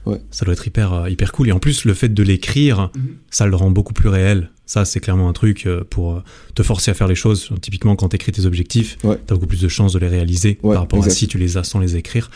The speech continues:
Speaker 1: Exact.
Speaker 2: Et donc là, tu les as. T'as les deux réalités posées devant toi,
Speaker 1: Exact.
Speaker 2: une à gauche, une à droite.
Speaker 1: Ouais.
Speaker 2: Et c'est à toi, entre guillemets, tu, vu que tu as fait ce travail de réflexion de comment est-ce que je me retrouve à gauche, comment est-ce que je me retrouve à droite,
Speaker 1: Ouais.
Speaker 2: au moment où tu te retrouves devant une action qui part soit à droite, soit,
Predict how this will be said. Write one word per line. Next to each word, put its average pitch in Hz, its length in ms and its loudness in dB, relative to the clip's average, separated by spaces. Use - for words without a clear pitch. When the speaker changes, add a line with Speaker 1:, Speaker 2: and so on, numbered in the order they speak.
Speaker 1:
Exact. 104 220 -6
Speaker 2:
Et - 40 0
donc 104 160 2
là, 123 80 2
tu - 120 -2
les 101 140 6
as. 117 180 0
T'as 98 80 0
les 92 120 2
deux 101 140 2
réalités 101 440 4
posées 101 220 4
devant 95 200 4
toi, 120 280 4
Speaker 1:
Exact. 107 220 4
Speaker 2:
une 113 80 6
à 107 80 4
gauche, 113 300 2
une 113 120 4
à 95 60 2
droite. 120 380 0
Speaker 1:
Ouais. 107 120 -2
Speaker 2:
Et 110 120 2
c'est 98 180 2
à 87 80 0
toi, 113 200 4
entre 98 320 2
guillemets, 104 360 4
tu, 117 340 -4
vu 127 200 2
que - 60 0
tu 127 100 0
as 110 40 0
fait 113 120 0
ce - 60 -2
travail 107 220 2
de 101 60 2
réflexion 98 400 2
de 95 100 2
comment 139 420 2
est-ce 104 100 0
que 110 80 -2
je 95 60 2
me 101 60 6
retrouve 104 220 0
à 101 40 2
gauche, 104 240 0
comment 117 280 2
est-ce 101 80 -2
que 113 60 0
je 101 60 4
me 101 60 4
retrouve 98 200 0
à 90 60 2
droite, 110 320 0
Speaker 1:
Ouais. 104 120 0
Speaker 2:
au - 40 6
moment 107 240 6
où 110 60 4
tu - 120 0
te - 60 -2
retrouves 113 280 2
devant 98 200 6
une 98 80 4
action 101 420 2
qui - 120 -8
part 90 200 -6
soit 104 180 -2
à - 20 2
droite, 98 240 -2
soit, 95 200 -4